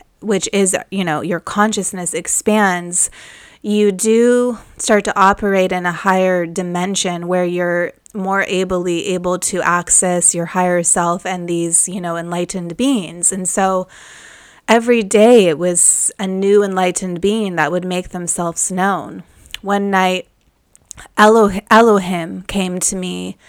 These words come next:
and, you know, I, again, I didn't know a lot of the words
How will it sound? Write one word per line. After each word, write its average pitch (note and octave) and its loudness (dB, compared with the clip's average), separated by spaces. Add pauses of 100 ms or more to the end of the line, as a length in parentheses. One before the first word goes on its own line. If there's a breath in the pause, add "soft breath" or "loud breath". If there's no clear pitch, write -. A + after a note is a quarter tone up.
(420 loud breath)
and, F#3 -2
you G3 -6
know, F#3 -4
I, F#3 2
again, F#3+ 0
I G3 -2
didn't G3+ -2
know F#3 -2
a F3+ -2
lot F#3 0
of G3 -8
the F3+ -2
words F#3 2